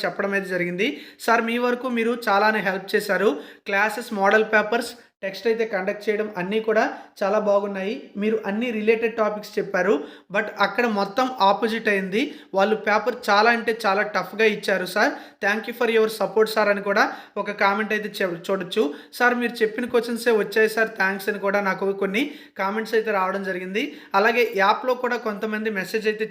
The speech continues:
చేశారు, "మీరు చెప్పినవైతే మాకు ఉపయోగపడ్డాయని. టెస్ట్ సిరీస్ కూడా నేను one week before తీసుకున్నాను, మొత్తం ప్రాక్టీస్ చేయలేదు, అయినప్పటికీ కూడా నాకు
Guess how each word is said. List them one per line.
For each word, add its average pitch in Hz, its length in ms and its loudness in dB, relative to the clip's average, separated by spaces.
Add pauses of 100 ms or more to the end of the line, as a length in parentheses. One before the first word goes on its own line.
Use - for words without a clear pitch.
చేశారు, 190 380 2 (380)
"మీరు 214 220 0
చెప్పినవైతే 240 500 2 (120)
మాకు 208 160 -4 (120)
ఉపయోగపడ్డాయని. 214 760 2 (100)
టెస్ట్ 196 200 -4 (100)
సిరీస్ 233 320 -2
కూడా 220 160 4 (340)
నేను 214 120 -2 (140)
one 220 180 -2
week 226 140 -6 (100)
before 226 240 -2 (120)
తీసుకున్నాను, 214 540 -2 (360)
మొత్తం 208 240 0 (140)
ప్రాక్టీస్ 220 420 0
చేయలేదు, 220 300 6 (140)
అయినప్పటికీ 220 480 -2 (100)
కూడా 214 200 2
నాకు 185 220 -2